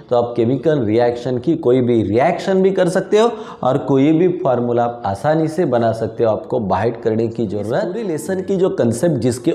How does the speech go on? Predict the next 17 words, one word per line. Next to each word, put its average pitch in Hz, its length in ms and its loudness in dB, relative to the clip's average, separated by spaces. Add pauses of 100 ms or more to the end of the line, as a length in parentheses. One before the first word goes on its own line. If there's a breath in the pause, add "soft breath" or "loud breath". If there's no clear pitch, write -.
ऊपर 156 280 2
डिपेंड 123 420 2
है 165 80 0 (480)
वो 220 140 4
word 113 280 2
है - 540 -6 (540 loud breath)
केमिकल 151 920 2
रिएक्शन। 101 720 -4
क्या 220 120 2
होगा 226 200 4
केमिकल 156 480 2
रिएक्शन 139 460 2
की 185 100 2
डेफिनेशन 151 560 0
हो 165 120 2
सकती 165 340 -2
है, 120 60 -2